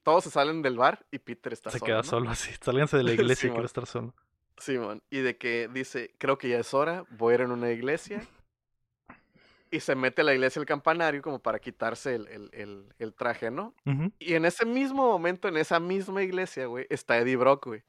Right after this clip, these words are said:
Speaker 1: Entra Eddie Brock, güey, y dice, "Diosito, estoy en mi peor momento y solo te pido un favor, güey.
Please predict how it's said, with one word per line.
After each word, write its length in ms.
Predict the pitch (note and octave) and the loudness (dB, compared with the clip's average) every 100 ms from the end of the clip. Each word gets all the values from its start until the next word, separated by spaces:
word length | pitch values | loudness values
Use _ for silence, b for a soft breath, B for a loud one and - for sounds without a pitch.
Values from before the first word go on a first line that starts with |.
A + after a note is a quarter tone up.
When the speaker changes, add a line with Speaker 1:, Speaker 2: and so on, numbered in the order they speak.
| _ - | _ -4
Speaker 1:
Entra 340 | C#3 C#3+ D3+ | -2 4 6
Eddie 120 | D#3 | 6
Brock, 320 | D#3 E3 F3 C#3+ | 6 6 6 2
güey, 180 | C3+ - b _ _ - | -10 -10 b _ _ -2
y 60 | C3+ | 0
dice, 480 | C#3 D3+ A#2+ - _ _ | 0 2 0 0 _ _
"Diosito, 680 | B2+ B2+ A#2+ D3 - D3+ D#3 _ _ _ - | -4 -2 0 -2 -2 -4 -6 _ _ _ -12
estoy 340 | C3+ - C#3 | -8 0 0
en 80 | D#3 | 0
mi 80 | C#3+ | -2
peor 240 | B2 B2 | 0 0
momento 520 | C#3+ C3+ C#3 C#3 D#3+ | 0 -2 -4 -4 -2
y 60 | C3+ | -2
solo 260 | - C3 C3 | -2 -2 -2
te 140 | B2+ | -4
pido 340 | - C3 C#3+ - | 0 2 2 0
un 220 | D3+ D#3+ | -4 -2
favor, 460 | - C#3 A#2+ A#2 | 0 0 0 -6
güey. 140 | E2+ | -12